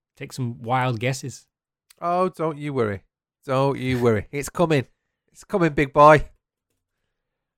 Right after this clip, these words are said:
Speaker 1: All right, next one. Uh, Madcap Moss versus Drew McIntyre.
Speaker 2: Ah, another,
Speaker 1: Haven't
Speaker 2: I'm
Speaker 1: really
Speaker 2: torn
Speaker 1: seen
Speaker 2: over this
Speaker 1: anything
Speaker 2: one, you know, as well. I'm torn over this one.
Speaker 1: I haven't seen really anything these two have been doing. Um,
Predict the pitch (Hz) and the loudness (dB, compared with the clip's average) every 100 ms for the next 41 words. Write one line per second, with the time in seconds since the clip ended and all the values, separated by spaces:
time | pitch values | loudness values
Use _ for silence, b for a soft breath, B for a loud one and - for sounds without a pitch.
0 | - 113 117 127 147 - 143 135 120 113 | -8 -6 -6 -8 -8 -8 -6 -4 -4 -8
1 | - 123 127 123 127 131 135 151 135 _ | -10 -6 -4 -4 -6 -8 -6 -6 -8 _
2 | _ _ _ - 147 135 123 147 131 135 | _ _ _ -12 -12 -8 -4 -4 -6 -10
3 | 139 120 107 - 131 143 135 127 143 - | -10 -12 -18 -12 -8 -6 -6 -6 -8 -10
4 | 123 - 123 110 101 - _ _ - - | -16 -12 -10 -8 -10 -14 _ _ -20 -20
5 | - 131 143 131 131 127 127 127 120 147 | -12 -8 -6 -4 -6 -8 -10 -6 -2 2
6 | 175 190 190 175 151 - 143 185 160 131 | 2 2 2 2 0 0 -2 -4 -4 -4
7 | 135 147 165 180 175 - 180 175 180 156 | -4 -2 -2 -4 -6 -8 -6 -4 -2 -2
8 | 156 190 196 175 127 _ _ _ _ _ | -2 -4 -4 -6 -8 _ _ _ _ _
9 | _ _ _ _ _ _ _ 123 131 120 | _ _ _ _ _ _ _ -6 -6 -6
10 | 131 127 127 - 131 127 120 123 120 131 | -6 -6 -6 -10 -8 -4 -4 -4 -6 -8
11 | 117 110 - 117 104 101 98 143 165 139 | -8 -8 -10 -12 -10 -10 -4 -2 -2 -6
12 | _ _ _ _ _ _ _ _ _ _ | _ _ _ _ _ _ _ _ _ _
13 | _ _ _ 123 113 117 113 113 107 | _ _ _ -8 -6 -4 -6 -6 -10